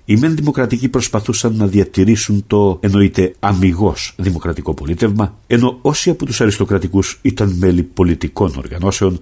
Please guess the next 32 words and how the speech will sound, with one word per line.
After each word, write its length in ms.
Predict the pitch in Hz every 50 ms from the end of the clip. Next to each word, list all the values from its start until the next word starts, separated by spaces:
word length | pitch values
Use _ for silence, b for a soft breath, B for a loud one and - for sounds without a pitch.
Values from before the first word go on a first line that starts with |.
| - _ _
και 120 | - 170
όσοι 140 | 156 - 156
από 140 | - - 135
τους 180 | 127 117 -
εξόριστους 760 | 120 110 - - - 139 131 131 131 - 135 120 - - - _
είχαν 240 | - 104 117 117 107
επιστρέψει 640 | 104 107 104 - - - 143 120 - - - -
μετά 200 | 78 82 73 78
τη 100 | 73 -
σύναψη 400 | 73 - 80 69 69 - - -
ειρήνης, 440 | 92 101 120 117 110 104 - - - _
επιθυμούσαν 800 | - - 104 - 117 - 104 92 92 98 - - 98 92 92 - -
ένα 360 | - 101 95 85 90 85 - _ -
ολιγαρχικό 580 | 95 95 92 82 82 82 - 87 80 - -
πολίτευμα. 640 | - - 69 73 71 - 69 - - - 62 - _ _ _ _ _ _ _ _ -
Όσοι 240 | 143 120 - 139
τέλος 460 | - - 127 127 135 135 135 - - -
δεν 240 | - 92 90 107 107
ήταν 240 | 107 101 104 98 92
μέλη 240 | 98 101 98 101 95
καμίας 540 | - - 95 85 82 95 120 127 110 98 -
πολιτικής 480 | - 98 92 82 85 76 85 80 -
οργάνωσης, 680 | 80 69 71 73 69 69 73 - 151 147 - - - _ _
ενώ 200 | - 101 98 104
εξάλλου 500 | 95 - - 110 101 98 101 101 98 - -
δεν 220 | 87 85 104 110
θεωρούνταν 640 | 104 - 135 135 135 139 135 123 131 135 120 113 107
κατώτεροι 520 | - 117 107 107 - 120 117 - 113 104
από 160 | 101 98 98 87
τους 220 | 92 90 - -
άλλους 260 | 90 82 80 - -
πολίτες, 500 | - 120 120 143 135 - 123 104 - -